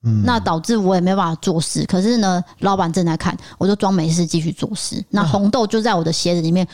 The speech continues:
Speaker 2: 晃来晃去。
Speaker 1: 那很难受欸，就是你那一天会很难受。
Speaker 2: 对啊，可是你当员工，你就是承认自己的错误嘛，因为是你自己打翻的啊。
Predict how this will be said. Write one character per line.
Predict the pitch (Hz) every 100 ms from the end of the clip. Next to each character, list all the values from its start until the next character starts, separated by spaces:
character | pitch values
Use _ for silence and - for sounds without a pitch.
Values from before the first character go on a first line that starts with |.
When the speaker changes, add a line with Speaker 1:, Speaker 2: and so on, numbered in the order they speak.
| -
Speaker 2:
晃 | 214 165
来 |
晃 | 147 175 165
去。 | - - -
Speaker 1:
那 | 180 147
很 | 92 87
难 | 87 95
受 | - 117
欸， | 90
就 | 95 135
是 |
你 | 107
那 | 104 110
一 |
天 | 107 107
会 | 104 101
很 | 85
难 | - - 101
受。 | - - - - -
Speaker 2:
对 | 196
啊， | 175
可 | 190
是 | 220
你 | 277 190
当 | 226 220
员 | 170
工， | 190 185
你 | 170
就 | 175
是 | 190 185 180 170 160 185 - -
承 | - 208
认 | 233
自 | 254
己 |
的 | 165
错 | 151 202
误 | 190
嘛， | 165 -
因 | 214
为 | 208
是 | 226 202
你 | 160
自 | 156
己 | 190 156
打 | - 160
翻 | - -
的 | -
啊。 | - -